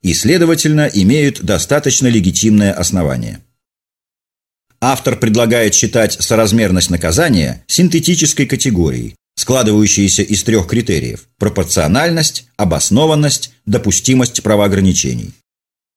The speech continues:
Пропорциональность в юридическом контексте призвана обеспечить гармоничное сочетание средств государственно-властного принуждения с публично-правовыми целями их реализации. Именно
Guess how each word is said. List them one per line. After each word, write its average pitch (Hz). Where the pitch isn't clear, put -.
Пропорциональность 160
в -
юридическом 120
контексте 151
призвана 160
обеспечить 147
гармоничное 131
сочетание 127
средств 127
государственно-властного 104
принуждения 85
с -
публично-правовыми 131
целями 165
их 143
реализации. 85
Именно 139